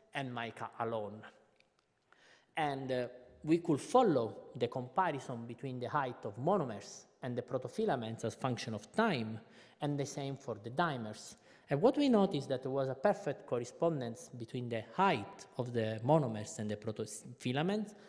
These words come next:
and the height of the second family of protofilaments and dimers. So we call these, uh, protofilaments, this basic unit,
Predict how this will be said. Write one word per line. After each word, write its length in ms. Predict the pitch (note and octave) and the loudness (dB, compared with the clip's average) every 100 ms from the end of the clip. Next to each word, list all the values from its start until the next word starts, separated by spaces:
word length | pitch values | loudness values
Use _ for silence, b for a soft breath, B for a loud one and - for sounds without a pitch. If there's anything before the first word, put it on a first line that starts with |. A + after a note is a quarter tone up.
| B B | B B
and 200 | C4 A#3+ | 2 4
the 80 | |
height 340 | E3 C#3+ C3 - | 4 2 0 -4
of 120 | A#2+ | -6
the 80 | A#2 | -6
second 380 | - A2+ - G#2+ | -4 -6 -6 -6
family 360 | - A2+ G#2 | 0 0 0
of 120 | G#2+ - | -4 -6
protofilaments 760 | A2+ - - A#2+ G#2+ G#2+ G#2 | -8 -8 -4 -2 -2 -4 -6
and 180 | A2 A2+ | -4 2
dimers. 560 | B2+ A2 G#2 A2 - - B B B | 2 2 -4 -6 -10 -14 B B B
So 180 | B A3+ | B 4
we 160 | F#3+ G#3 | 4 4
call 340 | G#3 C4 F#3 | 6 6 4
these, 280 | E3 D#3+ C#3+ | 2 0 4
uh, 220 | C#3+ C#3 A#2 - - - - | 4 4 -2 -12 -20 -20 2
protofilaments, 800 | G#3+ G3+ D#3+ E3 B2+ A#2 A2 A2 | 4 4 2 2 2 0 -2 -2
this 180 | A#2+ A2+ | -4 2
basic 460 | B2 D#3 C#3 - | 6 6 6 -4
unit, 540 | C#3+ A3 D#3+ A2 - | 0 2 2 0 -6